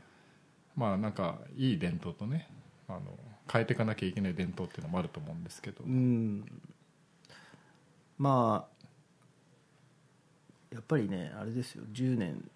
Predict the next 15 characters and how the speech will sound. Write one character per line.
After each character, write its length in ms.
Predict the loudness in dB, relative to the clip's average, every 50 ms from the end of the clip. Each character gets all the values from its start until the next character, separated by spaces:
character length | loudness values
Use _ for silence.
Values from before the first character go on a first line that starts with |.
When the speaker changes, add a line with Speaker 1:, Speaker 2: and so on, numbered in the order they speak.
| _ -20 -20 _ _ _ _ -20 -20 -14 -4 0
Speaker 2:
十 280 | 2 4 6 6 8
年 300 | 8 8 6 6 2 0 0
以 120 | 0 2
上 200 | 4 4 4 4
経 160 | 2 -2 -4
つ 140 | -4 -6 -8
と、 320 | -6 -4 -4 -4 -4 -6 -6 -4 -2
Speaker 1:
う 20 | -2
ん。 160 | -2 -2 -4 -8 -14 -18 -20 -20 -20 -18 -16 -16 -16 -12
Speaker 2:
う 40 | -8
ん、 880 | -6 -6 -4 -4 -4 -4 -4 -6 -6 -6 -8 -8 -8 -8 -8 -8 -8 -8 -8
や 80 | -8 -6
っ 20 |
ぱ 160 | -6 -6 -6
り 280 | -4 -6 -8 -10 -12